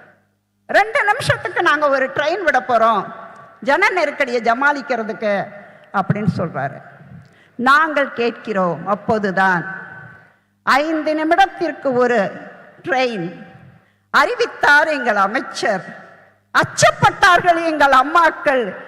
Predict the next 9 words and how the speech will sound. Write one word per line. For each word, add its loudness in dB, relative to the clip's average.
அடிக்கடி 0
எழுந்து 0
நிற்கும் -2
அவஸ்தையை 0
நினைத்து" -6
என்று. -4
நாங்கள் 2
எது 4
பிரச்சனை, 0